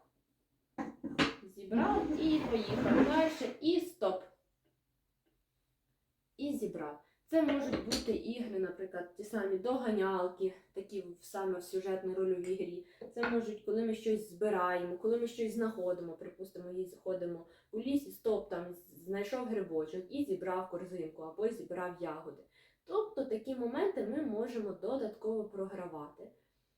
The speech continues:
і давати дитині ось це поняття зрозуміти саме стоп. Так, на сьогодні я вам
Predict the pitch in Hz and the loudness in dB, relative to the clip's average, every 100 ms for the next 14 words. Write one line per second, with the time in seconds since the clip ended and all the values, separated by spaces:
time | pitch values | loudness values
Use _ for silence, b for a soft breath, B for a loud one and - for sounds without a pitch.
0 | _ _ - 233 196 180 196 208 175 - | _ _ -10 -6 -4 -2 -2 -4 -8 -8
1 | 185 214 - - - 185 - 175 190 294 | -4 -4 -4 -10 -10 -8 -8 -8 -8 -8
2 | 214 175 165 165 180 226 185 175 185 196 | -8 -10 -10 -10 -6 -4 -6 -10 -8 -6
3 | 180 - - - 147 - - _ _ _ | -6 -10 -16 -12 -12 -14 -20 _ _ _
4 | _ _ _ _ _ _ _ - _ - | _ _ _ _ _ _ _ -20 _ -16
5 | 147 - b b b b 202 214 208 208 | -16 -16 b b b b -2 0 0 -2
6 | 208 190 175 170 175 180 175 170 | 0 -2 -2 -4 -4 -4 -6 -8